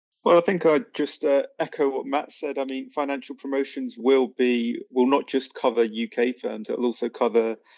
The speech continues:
international firms. So any firm that's offering crypto asset products to U K customers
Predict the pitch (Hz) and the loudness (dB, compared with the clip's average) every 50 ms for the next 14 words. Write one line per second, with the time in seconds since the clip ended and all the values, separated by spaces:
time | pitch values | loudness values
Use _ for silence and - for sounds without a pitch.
0 | _ _ _ _ 139 123 - - 127 127 127 123 - - 131 117 - - 123 113 | _ _ _ _ -4 -4 -4 -2 0 0 0 -2 -2 -6 -8 -8 -4 -2 -2 -2
1 | 110 107 - 120 117 120 120 123 123 117 - - 120 117 107 107 104 110 - - | -2 -2 2 4 4 6 4 4 0 -2 -2 -2 -2 -2 -2 -6 -8 -10 -4 -4
2 | 120 117 - - 120 113 104 - - - - - 127 117 110 - 120 - _ - | -4 -4 -4 -6 -8 -8 -8 -8 -10 -10 -4 -4 -4 -4 -4 -6 -8 -6 _ 0
3 | 123 113 113 117 - - - - 117 113 110 104 110 113 110 - 120 113 110 - | 0 0 0 -4 -6 -12 -2 0 0 0 0 -2 -6 -6 -2 0 0 0 0 0
4 | - 123 - - - 117 110 113 113 113 - | -4 -4 -4 -6 -8 -8 -8 -8 -10 -12 -14